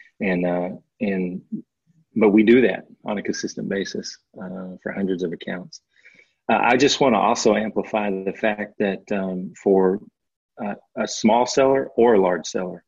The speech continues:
who's on multiple platforms or who sells on their own website, um, this is a significant issue, because they will be required to continue to be registered in every state and comply in every state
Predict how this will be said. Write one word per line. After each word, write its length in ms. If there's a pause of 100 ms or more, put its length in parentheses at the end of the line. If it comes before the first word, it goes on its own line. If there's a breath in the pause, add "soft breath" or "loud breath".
(360)
who's 180
on 160
multiple 400
platforms 840 (480)
or 100
who 120
sells 300
on 100
their 140
own 140
website, 600 (760)
um, 520 (440)
this 260
is 140
a 60
significant 560
issue, 380 (180)
because 680
they 500
will 200
be 140
required 580
to 80
continue 420
to 80
be 140
registered 600 (640 soft breath)
in 100
every 240
state 440
and 160
comply 400
in 100
every 220
state 380